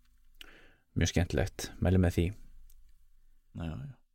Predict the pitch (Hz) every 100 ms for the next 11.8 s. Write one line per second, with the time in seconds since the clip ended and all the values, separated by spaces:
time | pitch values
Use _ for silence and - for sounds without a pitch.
0 | - 110 104 98 113 104 98 98 95 98
1 | - 127 - 135 90 - - - - -
2 | - 73 82 98 87 107 127 87 82 92
3 | 92 104 95 73 95 85 98 107 104 98
4 | 90 104 - 101 95 98 - 82 78 87
5 | 85 82 82 82 - - - - - -
6 | - - - - - - - - - -
7 | 98 80 - - - - - - 101 85
8 | 82 90 85 90 90 90 85 98 95 -
9 | 98 104 - - 101 104 107 117 110 110
10 | 110 113 - - - - - - - -
11 | - - - - - - 98